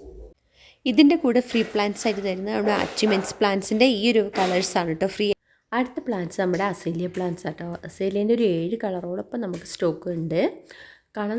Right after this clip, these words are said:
നല്ല ഭംഗിയുള്ള ഒരു ഫ്ലവറിങ് പ്ലാന്റ്സ് ആണ്. നല്ല തിക്കോടുകൂടി പൂക്കൾ വിരിയുന്ന ഒരു പ്ലാന്റും കൂടിയാണ് അസേലിയ.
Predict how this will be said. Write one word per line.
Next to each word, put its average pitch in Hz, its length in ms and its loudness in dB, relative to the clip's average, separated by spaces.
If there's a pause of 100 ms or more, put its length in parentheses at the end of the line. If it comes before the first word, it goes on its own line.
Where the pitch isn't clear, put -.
നല്ല 208 140 0 (120)
ഭംഗിയുള്ള 208 480 0
ഒരു 208 140 0
ഫ്ലവറിങ് 165 420 0
പ്ലാന്റ്സ് 175 420 -6
ആണ്. 175 120 -4 (120)
നല്ല 170 400 -4 (100)
തിക്കോടുകൂടി 196 720 -2 (100)
പൂക്കൾ 175 360 -6
വിരിയുന്ന 175 320 -2
ഒരു 180 140 -4
പ്ലാന്റും 165 400 -6
കൂടിയാണ് 175 420 -4 (640)
അസേലിയ. 180 340 0